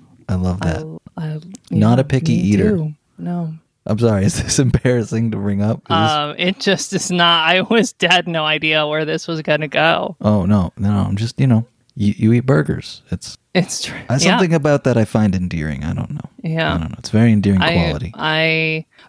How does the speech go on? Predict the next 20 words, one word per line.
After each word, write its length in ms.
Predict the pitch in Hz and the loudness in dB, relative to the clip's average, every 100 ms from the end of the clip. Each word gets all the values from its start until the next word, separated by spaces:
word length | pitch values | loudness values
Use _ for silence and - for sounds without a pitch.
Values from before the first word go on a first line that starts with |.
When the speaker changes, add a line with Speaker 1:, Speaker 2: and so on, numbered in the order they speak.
| - | 0
Speaker 2:
burger 340 | 180 208 269 | 2 4 4
is 140 | 262 - | 2 2
probably, 320 | 175 170 165 | 0 2 2
like, 180 | 160 160 | 2 0
my 140 | 156 | -2
number 400 | 151 151 151 156 | 0 -2 0 0
one 640 | 151 151 147 147 147 151 - _ - | 2 2 2 0 -4 -6 -10 _ -16
craving 560 | - 165 156 156 160 156 | -4 2 2 4 0 0
that, 200 | 156 151 | 0 0
like, 240 | 151 143 147 | 0 -4 -6
can't 280 | 165 151 139 | -4 -4 -2
be 120 | 147 | -6
satisfied 640 | - 139 143 - 135 139 | -2 -2 -2 -4 -4 -4
at 140 | - 147 | -6 -6
home. 320 | 143 - - | -6 -6 -4
Like, 160 | 160 160 | -2 -2
a 60 | |
fast 380 | 156 160 156 - | -2 -2 -2 -2
food 220 | 170 160 | 0 0
burger 580 | 143 139 - 175 190 208 | 0 -2 0 0 0 -2